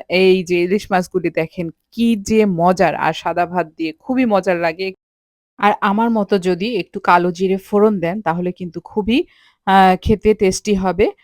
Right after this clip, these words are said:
বাসায় ট্রাই করবেন এবং আমাকে জানাবেন যে কেমন হয়েছে রান্নাটা। আর ভালোবেসে একটু লাইক বা লাভ রিয়াক্ট দিয়ে পাশে থাকবেন। আমি যখন রান্নাটা এনে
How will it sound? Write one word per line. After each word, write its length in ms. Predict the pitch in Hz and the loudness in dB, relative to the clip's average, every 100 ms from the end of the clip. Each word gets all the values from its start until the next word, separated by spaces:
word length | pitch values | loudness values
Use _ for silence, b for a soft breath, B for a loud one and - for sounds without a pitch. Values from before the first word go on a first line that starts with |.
| _ - | _ 2
বাসায় 320 | 185 185 208 196 | 4 4 0 0
ট্রাই 220 | 202 196 | 2 2
করবেন 340 | 202 190 240 | 0 0 -2
এবং 340 | 214 175 190 214 b _ | -2 -2 -4 -6 b _
আমাকে 380 | 202 226 247 262 | 2 2 2 2
জানাবেন 560 | 220 202 185 170 247 311 | 2 2 0 -2 -4 -4
যে 180 | 196 | -4
কেমন 360 | 190 190 180 190 | -2 -2 -2 -2
হয়েছে 400 | 185 185 185 208 | -2 -4 -2 -2
রান্নাটা। 540 | 185 170 175 165 220 311 b b | 0 -2 -4 -2 -2 -4 b b
আর 180 | - 190 | 4 4
ভালোবেসে 640 | 185 220 269 240 233 - 247 | 4 6 8 8 6 2 -2
একটু 640 | - 190 _ - 202 349 _ _ _ _ _ _ _ _ - | -2 -4 _ -2 -2 -2 _ _ _ _ _ _ _ _ -4
লাইক 400 | 233 240 214 220 | 4 6 6 4
বা 180 | 202 208 | 2 2
লাভ 260 | 214 202 196 196 | 4 4 4 0
রিয়াক্ট 260 | 196 202 | 0 0
দিয়ে 220 | 185 208 | -2 0
পাশে 320 | 233 185 - 214 | 2 0 0 -2
থাকবেন। 480 | 202 180 180 202 - b b b | -2 -4 -2 -2 -2 b b b
আমি 180 | - 220 | 2 4
যখন 240 | 233 226 233 | 4 2 4
রান্নাটা 500 | 196 190 190 196 208 226 - | 4 6 2 2 4 4 2
এনে 280 | 202 180 | 0 0